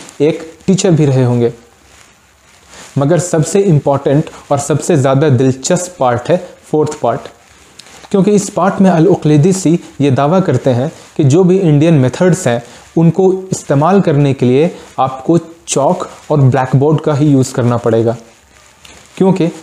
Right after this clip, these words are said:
जैसे जैसे आप method के अंदर proceed करते जाते हैं,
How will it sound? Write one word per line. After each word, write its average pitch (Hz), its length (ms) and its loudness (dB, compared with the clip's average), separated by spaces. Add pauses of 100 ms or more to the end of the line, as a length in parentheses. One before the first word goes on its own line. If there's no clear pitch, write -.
(100)
जैसे 165 300 0
जैसे 180 280 2
आप 175 180 0
method 139 340 0
के - 140 -4
अंदर 139 240 2 (720)
proceed 165 380 2
करते 151 260 0
जाते 127 300 0
हैं, 131 200 -2